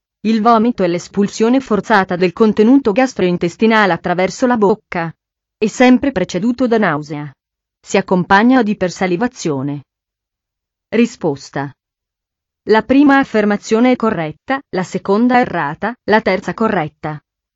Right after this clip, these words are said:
Immediatamente dopo una sezione del midollo, è più probabile trovare. Risposta.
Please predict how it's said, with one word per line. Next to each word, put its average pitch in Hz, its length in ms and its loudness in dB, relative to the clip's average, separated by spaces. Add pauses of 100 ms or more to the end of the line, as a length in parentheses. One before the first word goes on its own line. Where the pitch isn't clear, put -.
Immediatamente 175 840 -2
dopo 233 240 0
una 214 140 2
sezione 226 560 0
del 233 160 2
midollo, 170 600 -2
è 226 120 2
più 226 140 -4
probabile 196 580 0
trovare. 156 600 -2 (840)
Risposta. 147 840 -4